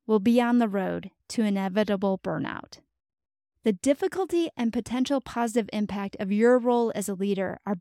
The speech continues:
both immense, and you wouldn't be in that role if you weren't capable of handling it.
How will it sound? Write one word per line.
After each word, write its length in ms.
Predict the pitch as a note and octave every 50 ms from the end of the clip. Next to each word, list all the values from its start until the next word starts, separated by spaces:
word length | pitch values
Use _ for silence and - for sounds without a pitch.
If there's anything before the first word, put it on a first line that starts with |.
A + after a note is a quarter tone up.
| _
both 300 | - G#3 G3+ G3+ G3 - - -
immense, 680 | G#3+ G#3 G3+ F#3+ F3 - - - G3 - - - - _ _ _ _ _ _ _ _ _ _ _ _ _ _ _ -
and 100 | B3 B3
you 140 | B3 C4
wouldn't 260 | B3+ C#4 E4 E4 D4+ -
be 140 | D4+ D4
in 100 | D4 C#4
that 180 | C4 A#3+ A3+ G#3+
role 380 | - G#3+ G#3 F#3+ F3+ E3 - - -
if 160 | G#3 - -
you 100 | A3 G#3
weren't 260 | G3+ G#3+ G#3 G#3+ -
capable 560 | - - G#3+ G#3+ F#3+ G3 F3+ F#3 F3 F3+ F3+ - _ _ _ _ _ _ -
of 100 | A#3 G#3
handling 600 | G#3+ F#3+ A3+ A#3 A3+ G#3+ F#3 F#3+ F#3 F3+ F3+ -
it. 100 | - -